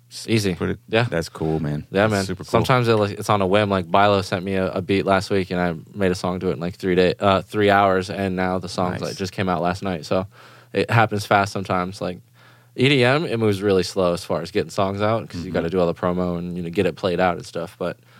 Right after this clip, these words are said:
Speaker 1: Mm-hmm.
Speaker 2: hip hop, you gotta move fast. Like, there's
Speaker 1: Totally.
Speaker 2: you know, so.
Speaker 1: So you think
Speaker 2: Yeah, man.
Speaker 1: you like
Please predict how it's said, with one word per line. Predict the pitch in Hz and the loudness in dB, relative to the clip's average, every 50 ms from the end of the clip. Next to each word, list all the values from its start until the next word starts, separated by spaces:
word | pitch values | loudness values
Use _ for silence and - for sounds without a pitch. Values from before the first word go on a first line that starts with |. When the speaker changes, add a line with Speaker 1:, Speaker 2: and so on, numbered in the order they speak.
| - - - - | -20 -18 -14 -12
Speaker 1:
Mm-hmm. | 82 80 | -8 -2
Speaker 2:
hip | 78 120 113 95 | 0 0 2 4
hop, | 110 98 95 90 | 4 4 4 2
you | 95 98 | 2 0
gotta | 95 92 90 | 0 2 0
move | 85 87 85 | -2 -6 -8
fast. | - - 92 76 50 - - - - - - | -6 -6 -6 -6 -6 -8 -14 -18 -18 -14 -12
Like, | 87 78 65 - _ _ - | -12 -12 -12 -14 _ _ -14
there's | 87 92 85 - - - - - | -12 -12 -12 -12 -16 -18 -20 -10
Speaker 1:
Totally. | - 80 80 85 82 78 80 | -6 -4 -2 -2 -2 -2 -2
Speaker 2:
you | 90 | -2
know, | 87 85 87 92 107 - _ | -2 -2 -4 -4 -8 -14 _
so. | - - - - - - - - - - - _ _ | -16 -14 -14 -12 -14 -16 -20 -20 -20 -20 -20 _ _
Speaker 1:
So | - - - 104 101 | -6 -2 2 2 4
you | 98 95 101 98 | 4 2 2 0
think | 92 - 104 98 98 | 0 2 2 0 2
Speaker 2:
Yeah, | 92 | 0
man. | 90 | 0
Speaker 1:
you | 95 95 95 95 | 0 2 4 4
like | 92 90 90 90 87 - | 6 6 4 4 2 -2